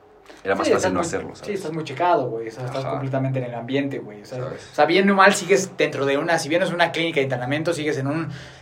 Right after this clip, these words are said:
Speaker 2: en una institución, güey,
Speaker 1: Sí,
Speaker 2: ¿no? Para,
Speaker 1: sí.
Speaker 2: para trabajar eso, güey, no, no acabas de estar cien por ciento libre, güey,
Speaker 1: ¿Sabes?
Speaker 2: ¿no?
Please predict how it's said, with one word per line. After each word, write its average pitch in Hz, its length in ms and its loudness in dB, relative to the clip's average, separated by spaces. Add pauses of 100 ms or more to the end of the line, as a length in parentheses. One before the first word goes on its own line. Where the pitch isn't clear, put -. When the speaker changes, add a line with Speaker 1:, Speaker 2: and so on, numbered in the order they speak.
(120)
Speaker 2:
en 135 120 -6
una 160 120 0
institución, 156 680 4
güey, 113 200 -2
Speaker 1:
Sí, 92 40 -2
Speaker 2:
¿no? 151 160 6
Para, 123 180 4
Speaker 1:
sí. 120 60 -2
Speaker 2:
para 117 140 0
trabajar 120 340 0
eso, 127 220 0
güey, 104 180 -6
no, 131 380 4 (260)
no 139 140 0
acabas 139 300 4
de 131 40 -6
estar 123 180 -6
cien 127 160 -8
por 110 100 -10
ciento 113 180 -12
libre, 117 260 -12
güey, - 180 -20 (320)
Speaker 1:
¿Sabes? - 200 -16
Speaker 2:
¿no? 123 140 -12